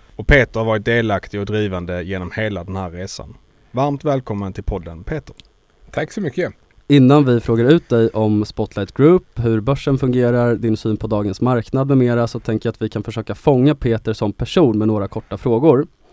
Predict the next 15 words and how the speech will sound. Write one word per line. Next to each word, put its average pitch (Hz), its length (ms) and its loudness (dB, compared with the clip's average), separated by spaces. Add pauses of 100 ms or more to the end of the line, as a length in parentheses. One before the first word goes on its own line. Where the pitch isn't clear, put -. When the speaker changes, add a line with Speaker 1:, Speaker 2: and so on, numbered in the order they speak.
(160)
Speaker 3:
Och 131 260 -2
den 120 140 0
första 127 300 -2
frågan 117 360 2
lyder: 117 400 4 (140)
Vem 143 400 2
är 110 200 -2
Peter 110 320 -4
Gönchi 135 400 0
förutom 117 840 0
verkställande 107 560 -2
direktör 107 500 0
på 95 300 -6
Spotlight - 540 -12
Group? 143 240 -4